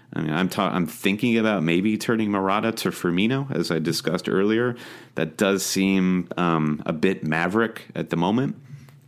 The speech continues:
Uh, so I think if you've already have Kane and Morata,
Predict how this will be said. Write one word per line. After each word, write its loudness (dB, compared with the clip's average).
Uh, -2
so 2
I 4
think 0
if 2
you've 2
already 2
have 0
Kane 2
and 0
Morata, 0